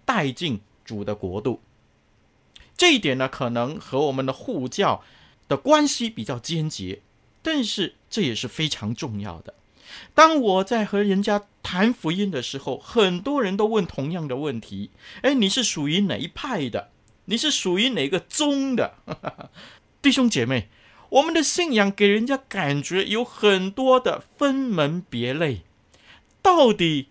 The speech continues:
你们谁说的才是对的？到底你们的信仰建立在怎么样的一个根基上？为什么你们的信仰不能够和睦，总是分党分派？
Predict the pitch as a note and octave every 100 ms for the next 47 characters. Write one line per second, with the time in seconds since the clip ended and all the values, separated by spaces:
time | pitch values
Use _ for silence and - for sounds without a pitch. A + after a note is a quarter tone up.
0 | _ D#3 F3 F#3+ A#3+ - - D#3 A3 -
1 | B3+ B3+ - - C3 C#3+ D#3+ _ - D4+
2 | G3 A2+ - - _ - - - F4 F4
3 | A#3 G#3 F#3+ F#3+ G#3+ A#3+ B3 - F4 D4
4 | F3+ D3+ D#3 - D4+ G#3+ G#3+ G3+ G#3 F3
5 | - C#3+ G3 D#4 B3 E3 D3+ D3+ D#3 C#3+
6 | - A#3+ G#3 G3+ - F#3 F#3 - F3+ A2+
7 | - _ _ _ _ _ _ D#4 F4+ D#4
8 | - A3+ B3+ G#3 G3 A3+ A#3 - D4 G#3
9 | F3+ A#3 G3+ F#3+ G#3 G#3 - - D#3+ A3
10 | E4 F#4 - - - D3+ D#3+ G#3+ E3+ -
11 | C4+ C4 C4 - G#3 G3 - A#3 B3+ -
12 | D#4+ C#4